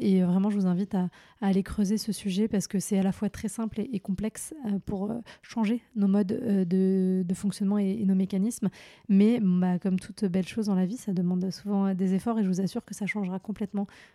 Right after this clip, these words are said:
vos dynamiques relationnelles, pas qu'amoureuses d'ailleurs, aussi personnelles, professionnelles et, et familiales. Euh, donc voilà, c'est vrai que, bon,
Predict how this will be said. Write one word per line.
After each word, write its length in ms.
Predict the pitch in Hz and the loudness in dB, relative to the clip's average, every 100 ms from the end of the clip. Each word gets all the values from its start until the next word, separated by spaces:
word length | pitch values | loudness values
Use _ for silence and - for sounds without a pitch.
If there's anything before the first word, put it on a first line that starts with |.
| - | -4
vos 60 | 202 | 0
dynamiques 380 | 180 185 190 - | 2 2 2 0
relationnelles, 500 | 196 175 185 202 196 _ _ | 0 0 2 0 -2 _ _
pas 100 | 220 | -4
qu'amoureuses 400 | 196 180 170 214 - | 0 2 2 0 0
d'ailleurs, 380 | 190 190 190 240 | 0 2 0 0
aussi 280 | 170 202 196 | -4 -4 -4
personnelles, 560 | 202 - 196 208 208 | -6 -4 -2 0 -2
professionnelles 680 | 196 202 185 - 202 196 208 | -4 -10 -10 -4 -2 -2 -2
et, 160 | 196 262 | -6 -8
et 60 | 214 | -6
familiales. 420 | 202 185 180 247 _ - - - - _ 214 | -4 -4 -4 -10 _ -20 -20 -20 -20 _ 2
Euh, 720 | 196 190 196 190 196 196 196 - - | 4 6 4 4 2 2 0 -4 0
donc 160 | 214 | 2
voilà, 200 | 220 262 220 | 4 4 2
c'est 100 | 208 | 0
vrai 100 | 226 | 0
que, 420 | 214 190 196 294 _ | 2 2 2 -4 _
bon, 60 | - | -16